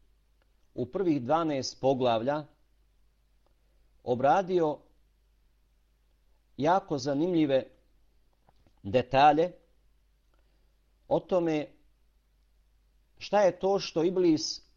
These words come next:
najviše napada kod čovjeka, šeitan,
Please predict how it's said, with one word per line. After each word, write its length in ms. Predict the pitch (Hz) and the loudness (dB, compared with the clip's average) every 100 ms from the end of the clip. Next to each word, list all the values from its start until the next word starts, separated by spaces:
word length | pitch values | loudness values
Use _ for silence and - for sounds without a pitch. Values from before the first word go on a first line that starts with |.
| _ | _
najviše 600 | 127 175 180 165 - 151 | -4 0 2 2 0 -4
napada 460 | 160 175 165 143 135 | -4 -2 -2 0 -2
kod 140 | 139 | -4
čovjeka, 500 | - 147 135 110 - | -2 -2 0 -2 -6
šeitan, 540 | 95 127 120 117 175 | -8 -4 -4 -4 -6